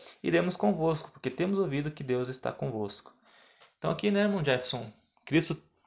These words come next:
chegando em seu reino, aqui logo após a, a última guerra, qual será um estudo também específico do, do Armagedon, que a gente vai estar falando futuramente. Então, após esse, esse, esse Armagedon,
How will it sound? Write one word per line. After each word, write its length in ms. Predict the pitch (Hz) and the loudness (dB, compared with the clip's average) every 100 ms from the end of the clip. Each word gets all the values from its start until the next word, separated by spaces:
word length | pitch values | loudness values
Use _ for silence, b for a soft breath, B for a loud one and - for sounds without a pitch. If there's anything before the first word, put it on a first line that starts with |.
| _ | _
chegando 640 | - - 139 135 180 185 175 - | -4 2 6 6 6 4 0 -6
em 60 | 139 | -4
seu 180 | - 120 | 0 2
reino, 360 | 135 180 185 156 | 2 0 -4 -6
aqui 200 | 131 139 | -2 4
logo 200 | 127 147 | 4 4
após 340 | 147 139 127 | 0 -2 0
a, 200 | 123 113 | -2 -2
a 160 | - 113 | 0 -2
última 280 | 117 123 | -2 -2
guerra, 300 | 110 117 151 151 | 0 2 2 2
qual 260 | 120 117 - - | 2 2 -4 -2
será 240 | - 117 | 6 8
um 240 | 127 123 | 8 4
estudo 320 | 123 - 135 135 | -4 -2 -2 0
também 240 | 127 120 | -2 -2
específico 560 | 127 143 139 147 147 131 | -4 -4 -2 -2 -2 -2
do, 260 | 120 110 110 B B B - | 2 2 0 B B B -6
do 80 | 117 | -4
Armagedon, 600 | 120 113 107 110 165 180 - _ _ | -2 0 2 2 2 -2 -16 _ _
que 400 | - 117 113 - B B B B B B - | -10 -6 -6 -10 B B B B B B -12
a 60 | 123 | -10
gente 140 | 113 | -4
vai 100 | 117 | -4
estar 160 | - 113 | -2 -2
falando 320 | 120 117 123 | 0 -2 -4
futuramente. 640 | - 127 113 113 151 - | -4 -2 -2 -2 -4 -6
Então, 160 | - 131 | -2 0
após 300 | 131 143 151 | 4 4 4
esse, 220 | 147 - 131 120 | -2 -4 -4 -4
esse, 320 | 120 - - | -8 -6 -8
esse 140 | - | -6
Armagedon, 600 | 123 123 117 113 127 185 | -4 -2 -2 2 2 0